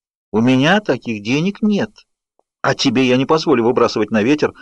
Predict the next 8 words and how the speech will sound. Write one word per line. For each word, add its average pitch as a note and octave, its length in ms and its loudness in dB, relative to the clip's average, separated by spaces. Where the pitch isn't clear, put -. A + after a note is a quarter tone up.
сумму, E3 380 0
за F#2 100 -6
которую B2+ 320 2
можно A2+ 240 -2
купить B2 240 -8
еще A#2+ 200 0
один G2+ 200 0
Порше, D#3+ 360 0